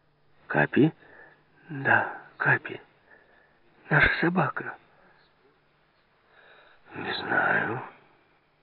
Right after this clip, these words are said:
Она исчезла?» «Нет, она побежала за носилками», заметил кто-то из детей.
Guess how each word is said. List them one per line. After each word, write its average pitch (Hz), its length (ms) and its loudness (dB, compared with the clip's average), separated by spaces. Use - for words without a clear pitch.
Она 73 300 -2
исчезла?» 139 600 -4
«Нет, 147 320 2
она 147 300 6
побежала 160 540 12
за 170 120 6
носилками», 143 800 8
заметил 101 560 10
кто-то 107 300 10
из 113 160 10
детей. 131 500 2